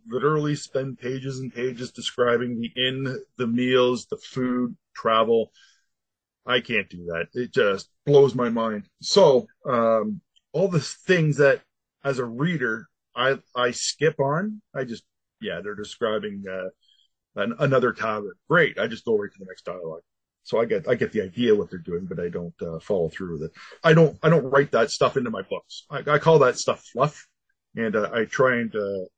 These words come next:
avoid it. So while this is a science fiction novel, uh,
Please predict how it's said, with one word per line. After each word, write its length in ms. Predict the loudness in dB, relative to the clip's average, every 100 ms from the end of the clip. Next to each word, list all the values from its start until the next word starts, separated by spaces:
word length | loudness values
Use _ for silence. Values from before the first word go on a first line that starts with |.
| _
avoid 360 | -8 0 0 0
it. 140 | -6
So 440 | -2 2 6 4 2 _ _ _ _
while 220 | 4 4
this 180 | 4 0
is 120 | -2
a 80 | -4
science 340 | -2 -2 -4
fiction 320 | -2 -2 0 -2
novel, 400 | -2 -4 -6 -10 _ _ _ -14
uh, 300 | -12 -10 -10